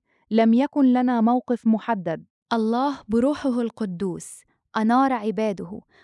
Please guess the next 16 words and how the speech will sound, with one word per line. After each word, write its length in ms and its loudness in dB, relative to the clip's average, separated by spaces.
وانكشف 540 4
لهم 380 4
الموضوع 640 2
تدريجيًا، 840 -2
وقد 280 0
استلزم 520 0
الأمر 420 0
كثيرًا 480 -4
من 200 0
الدراسة 580 -4
والعناية 800 -4
القلقة 640 -2
لاستكشافه. 720 -8
حلقة 580 -2
بعد 380 -2
حلقة، 460 -6